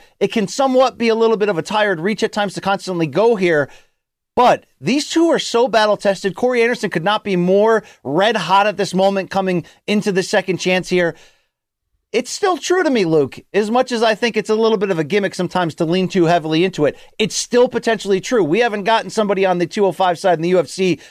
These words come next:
that's clearly made the kind of statement anywhere close to John, what John Jones did, not from the goat standpoint, but just from the, "Yeah, I'm pretty much the best in the world in this division, this weight class at this moment."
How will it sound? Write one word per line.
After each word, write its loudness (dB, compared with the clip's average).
that's -2
clearly 0
made 2
the -4
kind -2
of -8
statement -2
anywhere 2
close -2
to -6
John, -2
what 2
John 0
Jones -2
did, -4
not 0
from -4
the 0
goat 0
standpoint, 0
but 0
just -4
from 0
the, 0
"Yeah, 2
I'm 0
pretty 0
much -2
the -6
best 0
in -2
the 2
world 2
in -4
this -4
division, -2
this -6
weight 0
class -4
at -10
this -10
moment." -4